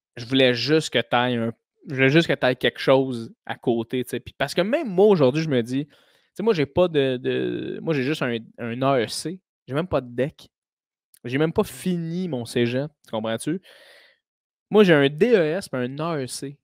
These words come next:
L'école de l'humour, ils donnent un A E C, là, une attestation d'études collégia-, collégiales. Fait que moi, j'ai ça, là. Moi, j'ai un, un diplôme d'études, d'études secondaires et j'ai un diplôme en humour,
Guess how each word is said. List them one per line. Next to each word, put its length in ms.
L'école 280
de 40
l'humour, 300
ils 60
donnent 380
un 300
A 200
E 100
C, 300
là, 180
une 140
attestation 640
d'études 360
collégia-, 500
collégiales. 680
Fait 140
que 60
moi, 100
j'ai 160
ça, 300
là. 40
Moi, 160
j'ai 360
un, 40
un 180
diplôme 540
d'études, 380
d'études 380
secondaires 640
et 140
j'ai 160
un 240
diplôme 500
en 140
humour, 760